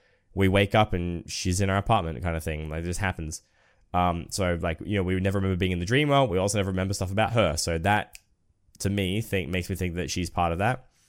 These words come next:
Um, the other thing that made me kinda suspicious of her and, like, think, maybe think that maybe, like, you know, more stuff is going on around her in that dream world thing. There's a random scene, like, a scene earlier on where she confronts us about cheating on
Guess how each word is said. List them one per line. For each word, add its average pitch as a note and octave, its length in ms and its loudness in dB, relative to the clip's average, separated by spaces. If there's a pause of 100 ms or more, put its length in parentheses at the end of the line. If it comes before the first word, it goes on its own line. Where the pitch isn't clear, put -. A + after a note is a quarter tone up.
(640)
Um, F2+ 560 2 (840)
the G#2+ 140 4
other D3 160 4
thing A#2+ 300 0
that A2 60 -4
made G#2+ 220 0
me G#2 80 -2
kinda G2 220 -2
suspicious G2 480 -4
of F#2 160 2
her F#2 160 0
and, F2 100 -2
like, E2+ 160 -4
think, D2 220 -6
maybe F2 280 -4
think F2 260 -6
that D#2+ 120 -8
maybe, F2+ 220 -4
like, E2+ 160 -4
you F2 100 -6
know, D#2+ 160 -4
more F2+ 220 -2
stuff - 240 -4
is F2 80 -8
going E2+ 200 -2
on E2+ 120 -4
around E2+ 220 -4
her E2+ 120 -2
in E2 80 -4
that E2 140 -6
dream F2 180 -4
world F2 140 -4
thing. G2+ 240 -4 (340)
There's F#2+ 140 -2
a F#2 80 -2
random C#3 360 2
scene, G#2+ 440 -2 (160)
like, F2 160 -2
a F#2 160 2
scene B2+ 260 0
earlier G#2 320 4
on G2+ 300 0 (720)
where G2 200 2
she G2+ 160 -2
confronts A2+ 400 0
us G2+ 100 0
about G#2 340 0
cheating B2+ 340 -2
on F#2 380 0